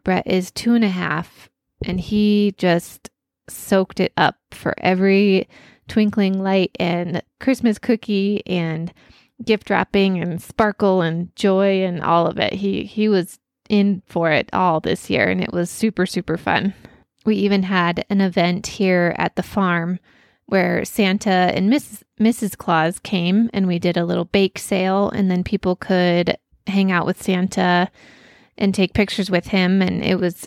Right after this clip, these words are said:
a super successful event. It was actually one of our most successful events we've had here to date. Um, but the funny part was, is that Santa and Missus Claus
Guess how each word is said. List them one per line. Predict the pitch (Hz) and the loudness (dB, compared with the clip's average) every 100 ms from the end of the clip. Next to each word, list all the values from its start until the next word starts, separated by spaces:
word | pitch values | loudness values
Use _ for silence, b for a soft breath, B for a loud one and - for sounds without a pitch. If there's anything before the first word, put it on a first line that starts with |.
| - | -6
a | - - | -2 -2
super | - 302 285 247 | 0 0 2 0
successful | - 196 - 185 - 185 180 | 2 -2 2 0 0 -2 0
event. | 180 170 - | 2 0 0
It | |
was | - 185 | -4 -4
actually | 185 - 180 | -4 -2 -2
one | 180 | -2
of | 175 | -2
our | 170 165 - - | -2 -2 -4 -4
most | 196 190 190 | 0 2 0
successful | - 190 - 175 - 185 | -2 -4 0 -2 0 -2
events | 175 170 170 - | 0 0 0 -2
we've | 180 | -4
had | - 170 165 | -2 0 0
here | 196 185 170 | 0 0 0
to | - 202 | 0 -2
date. | 185 165 220 - B B B B B B - | 0 2 0 -2 B B B B B B -4
Um, | 185 175 175 | -2 -2 -2
but | - 180 - - _ | 2 2 0 -14 _
the | - 175 165 - _ | -2 0 0 -4 _
funny | - 277 349 | -2 0 0
part | 240 180 - | -2 -2 -2
was, | 160 170 185 | 0 0 -2
is | 185 | -4
that | 170 160 - | -4 -4 -6
Santa | - 226 240 214 | 0 2 2 2
and | 185 185 185 190 | 2 2 0 2
Missus | 220 - 208 | 0 -2 -16
Claus | - - 170 165 185 | -6 -2 0 0 -2